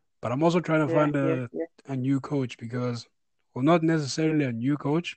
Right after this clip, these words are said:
Speaker 1: but it's gonna be expensive to get to campus every day, bro. It's like sixty bucks a
Speaker 2: Yeah,
Speaker 1: day.
Speaker 2: bloody
Speaker 1: S-,
Speaker 2: expensive.
Speaker 1: fuck that.
Speaker 2: Yeah, yeah.
Speaker 1: Let me find somebody close to me, and then
Speaker 2: Yeah.
Speaker 1: competition time,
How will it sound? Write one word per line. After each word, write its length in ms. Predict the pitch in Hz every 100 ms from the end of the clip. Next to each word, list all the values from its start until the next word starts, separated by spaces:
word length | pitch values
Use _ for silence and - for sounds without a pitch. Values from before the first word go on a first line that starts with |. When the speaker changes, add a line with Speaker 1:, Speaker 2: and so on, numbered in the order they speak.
| _
Speaker 1:
but 320 | 117 110 - - _ _ _ _ _ -
it's 100 | 127
gonna 160 | 151
be 80 | 151
expensive 640 | 120 113 - 143 139 117
to 100 | -
get 140 | 120 123
to 180 | 127 113
campus 440 | - 120 117 110
every 180 | 123 113 104
day, 240 | 104 120
bro. 240 | 95 92 - _
It's 120 | _
like 200 | 113 104
sixty 340 | - 147 - 120
bucks 300 | 123 127 -
a 40 |
Speaker 2:
Yeah, 160 | 165 165
Speaker 1:
day. 140 | 135
Speaker 2:
bloody 220 | 143 160 156
Speaker 1:
S-, 40 |
Speaker 2:
expensive. 420 | - - 165 156
Speaker 1:
fuck 460 | - 156 139 139 - -
that. 180 | 127
Speaker 2:
Yeah, 120 | 160 165 -
yeah. 180 | 160 160 - _ _ -
Speaker 1:
Let 100 | 127
me 80 | 139
find 300 | 135 135 131
somebody 340 | 143 135 131
close 300 | 131 151 143
to 80 | -
me, 280 | 135 156 165 _ -
and 140 | 127 120
then 380 | 120 123 120 117 _ _ - _ -
Speaker 2:
Yeah. 200 | 165 165 - -
Speaker 1:
competition 520 | - 131 147 151 165
time, 460 | 143 156 156 156